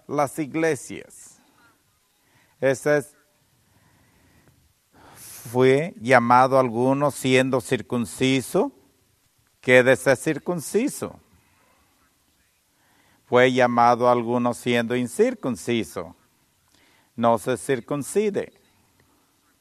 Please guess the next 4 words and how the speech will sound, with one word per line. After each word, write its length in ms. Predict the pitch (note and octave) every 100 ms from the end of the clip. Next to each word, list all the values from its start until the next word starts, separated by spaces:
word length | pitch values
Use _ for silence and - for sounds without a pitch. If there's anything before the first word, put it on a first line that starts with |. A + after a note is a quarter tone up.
| _ _ _ _ _ _ _ _ _ _
La 180 | A#2 B2
circuncisión 1300 | - C3+ A#2 - C3 B2 - C3 A2 - D3+ F3+ A3+ G3+
nada 420 | F#3+ D#3+ C#3 D#3
es, 420 | F#3+ A#2 -